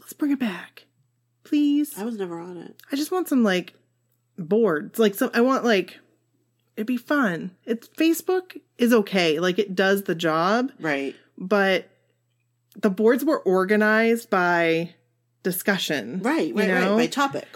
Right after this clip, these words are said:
Speaker 2: By,
Speaker 1: Right.
Speaker 2: yeah.
Speaker 1: And Facebook just doesn't do a good job of that.
Speaker 2: No, Facebook does a terrible job of that, actually.
Speaker 1: And that's really what,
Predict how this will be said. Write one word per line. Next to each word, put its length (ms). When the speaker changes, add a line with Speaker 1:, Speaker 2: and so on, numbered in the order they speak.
Speaker 2:
By, 140
Speaker 1:
Right. 360
Speaker 2:
yeah. 160
Speaker 1:
And 180
Facebook 400
just 160
doesn't 680
do 180
a 60
good 160
job 240
of 80
that. 340
Speaker 2:
No, 380
Facebook 300
does 120
a 60
terrible 300
job 200
of 120
that, 160
actually. 340
Speaker 1:
And 100
that's 200
really 480
what, 340